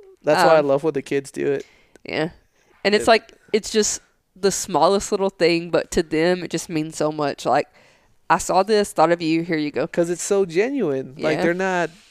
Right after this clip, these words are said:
Speaker 1: they're not doing anything. We're not doing anything. They're just playing, and then they see a flower, and they think about us.
Speaker 2: Yeah.
Speaker 1: Or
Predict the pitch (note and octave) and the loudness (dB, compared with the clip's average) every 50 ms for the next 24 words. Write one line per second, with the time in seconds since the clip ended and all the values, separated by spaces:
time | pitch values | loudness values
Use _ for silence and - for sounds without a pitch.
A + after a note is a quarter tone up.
0 | _ _ _ _ _ _ _ E3+ E3+ F3+ F3+ F#3 F#3+ F#3+ F3 D#3+ D#3 E3+ E3+ F3 | _ _ _ _ _ _ _ -4 -2 -2 -2 -2 -2 -2 -4 -4 -4 -2 -2 -2
1 | F3 E3+ E3 D#3+ E3 - _ _ _ _ D#3+ D#3+ E3 E3 D#3 - D#3+ C#3+ C#3+ D3+ | -2 -4 -6 -8 -12 -18 _ _ _ _ -6 -4 -4 -4 -4 -6 -6 -6 -4 -4
2 | E3 F3+ F#3+ F#3 F3 D#3+ F3 E3+ E3 D#3 D3+ D3+ D3+ D3 - - D#3 D3+ D3+ D3+ | -4 -2 -4 -4 -2 -2 -2 -2 -2 -4 -6 -6 -6 -6 -6 -6 -6 -6 -6 -8
3 | - - - - - _ _ _ _ - D3 E3+ E3+ D#3+ F3 E3+ D#3+ - - D#3+ | -14 -20 -20 -20 -20 _ _ _ _ 0 0 0 0 -2 -4 -6 -6 -8 -8 -6
4 | D3+ D3+ D3+ D3+ D3 D3 D3 D#3+ - C4+ C#4 G3+ C#3 C#3 C3+ C3+ C3+ C3+ C3 C3 | -4 -4 -2 -2 -4 -4 -6 -10 -18 _ -12 -10 -10 -8 -6 -4 -4 -4 -4 -4
5 | C3 B2+ B2+ _ - B2 A#2+ - - - C3+ C#3 C#3+ C3+ - C3 B2+ B2 B2 A#2+ | -6 -8 -12 _ -8 -8 -8 -8 -8 -8 -6 -6 -6 -6 -4 -4 -2 -2 0 -2
6 | A#2 A#2+ B2 C#3 D#3+ - _ _ _ _ _ _ _ _ _ _ _ _ - C3+ | -2 -4 -6 -10 -12 -16 _ _ _ _ _ _ _ _ _ _ _ _ -14 -12
7 | B2+ B2+ B2+ - - F#3+ - - D3 B2 A2+ B2+ D3 - C#3+ - - - - _ | -10 -10 -8 -6 -6 -6 -6 -8 -8 -8 -8 -8 -8 -12 -14 -16 -20 -20 -20 _
8 | _ _ - D3+ D3 D#3+ F3+ - - _ _ _ _ _ _ _ _ _ - _ | _ _ -12 -8 -8 -8 -8 -10 -12 _ _ _ _ _ _ _ _ _ -20 _
9 | - C#3 C#3 C3+ C3+ C3+ C3+ C3+ C3+ C3 | -12 -10 -8 -8 -6 -6 -6 -6 -8 -10